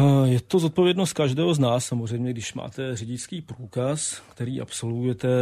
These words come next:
v nějaké škole, tak pak se musíte někde rozjezdit, získat zkušenosti, stejně tak jako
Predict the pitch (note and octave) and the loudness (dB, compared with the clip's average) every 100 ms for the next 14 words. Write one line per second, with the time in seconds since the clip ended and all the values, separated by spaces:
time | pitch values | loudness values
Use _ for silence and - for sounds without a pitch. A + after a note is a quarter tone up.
0 | A#2+ A2 F2+ - - G#2+ A2 A2 C#3 C3 | 2 0 -6 -10 -10 -6 -6 -4 -2 -2
1 | - - A2 A#2 B2+ - A#2+ - - - | -4 -6 -2 -2 -2 -4 -8 -10 -16 -12
2 | G#2+ - B2+ B2+ A#2+ A2 G2 - B2+ C3+ | -10 -8 -4 -4 -4 -6 -8 -10 -8 -6
3 | C3+ C#3 A#2+ G#2 A#2 A#2+ B2 A#2+ - A2+ | -4 -6 -6 -6 -4 -4 -4 -6 -6 -6
4 | - - - B2 A2+ C3+ B2 - A#2+ B2+ | -8 -8 -2 -2 0 -2 -2 -2 -2 -2
5 | - B2 D3 | -4 -2 0